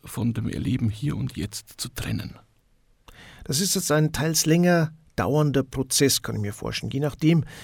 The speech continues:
Speaker 2: wie zugänglich die Kinder oder in, auch die Erwachsenen sind, dazu kommt sicher auch noch, äh, die sprachliche Barriere, oder? Die ist ja hier auch noch gegeben.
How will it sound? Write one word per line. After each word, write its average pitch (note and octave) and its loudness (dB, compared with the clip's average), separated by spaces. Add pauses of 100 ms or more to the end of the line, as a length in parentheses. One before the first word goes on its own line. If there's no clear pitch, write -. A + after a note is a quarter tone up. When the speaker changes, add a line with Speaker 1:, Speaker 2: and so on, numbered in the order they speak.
(120)
Speaker 2:
wie C#3 -2
zugänglich F3 4
die - -6
Kinder F#3 4
oder A#2+ -2
in, B2 -6
auch - -6
die B2+ -8
Erwachsenen B2+ -2
sind, F3+ 2 (300)
dazu D3 2
kommt D3+ 2
sicher D#3 2
auch D#3 2
noch, E3 2 (340)
äh, C#3 6
die C#3+ 2
sprachliche D3+ 0
Barriere, C3+ 2
oder? D3+ 2
Die C3+ -2
ist C#3 -2
ja C#3 2
hier B2 2
auch C#3+ 0
noch - -2
gegeben. A#2 -6